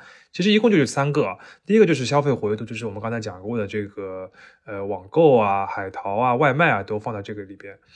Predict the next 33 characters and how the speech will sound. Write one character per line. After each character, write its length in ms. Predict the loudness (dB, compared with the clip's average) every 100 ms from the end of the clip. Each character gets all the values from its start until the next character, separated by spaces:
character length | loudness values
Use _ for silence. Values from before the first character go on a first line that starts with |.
| -20 -20 -8 4
然 100 | 4
后 80 |
第 80 | 6
二 60 | 6
个 80 | 6
的 80 |
话， 100 | 4
就 80 | 2
是 80 | 0
我 60 | -2
们 100 | -2
前 100 | -4
面 80 |
具 120 | -4 -4
体 100 | -4
介 100 | -4
绍 200 | -4 -6
的， 80 |
就 100 | -8
是， 320 | -10 -6 -8 -10 -20 -20 _
呃， 260 | -8 -6 -4
社 260 | 4 6 8
交 240 | 8 6
活 220 | 6 0
跃 100 | -2
度， 280 | -2 -6 -6
里 120 | -4
边 140 | 0 2
有 100 | 0
淘 200 | 0 -2
宝 120 | -2
直 160 | -6
播， 320 | -12 -10 -10